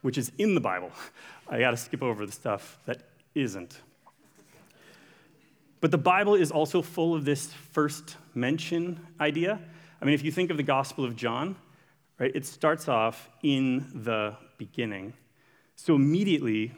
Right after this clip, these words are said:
we're supposed to think of Genesis, which says, "In the beginning, God created the heavens and the earth." Now, John says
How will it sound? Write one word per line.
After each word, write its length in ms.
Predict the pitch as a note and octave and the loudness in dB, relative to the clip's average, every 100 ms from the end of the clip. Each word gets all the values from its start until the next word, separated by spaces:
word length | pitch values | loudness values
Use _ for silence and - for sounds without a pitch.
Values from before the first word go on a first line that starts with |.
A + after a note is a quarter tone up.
| - | -8
we're 100 | B2 | -8
supposed 460 | - A2+ B2 A#2 C3+ | -8 -6 -6 -4 -10
to 60 | |
think 380 | - A#2 A2 - - | -8 -6 -6 -8 -14
of 240 | G2+ G2+ | -14 -8
Genesis, 840 | - F#3 E3 - G2 C3 - - _ _ - _ _ _ _ | -4 -2 -2 -4 -8 -10 -14 -20 _ _ -20 _ _ _ _
which 200 | A#2+ - | -12 -12
says, 500 | - G#2 A2 G#2 - _ | -8 -6 -6 -8 -14 _
"In 140 | B2 | 0
the 80 | C#3+ | 2
beginning, 580 | D3+ C#3 B2+ A#2+ B2 A2 | 0 -2 -2 -2 -2 -4
God 320 | A#2 A2+ C3+ | -2 -2 -2
created 360 | - B2 B2 A2 | -6 -4 -4 -6
the 80 | - | -8
heavens 720 | - B2 C3 B2+ C3 B2+ - _ | -8 -6 -6 -6 -6 -8 -14 _
and 160 | A2 G#2+ | -8 -8
the 120 | - B2 | -8 -10
earth." 440 | - - - - _ _ _ _ _ _ _ _ _ _ _ _ _ _ _ - - | -10 -12 -20 -20 _ _ _ _ _ _ _ _ _ _ _ _ _ _ _ -20 -10
Now, 180 | - - - - _ - C3 | -8 -8 -14 -20 _ -18 -8
John 360 | - D#3+ F#3 F#3 | -2 0 0 0
says 520 | C#3+ B2+ A#2+ - | 2 2 2 -4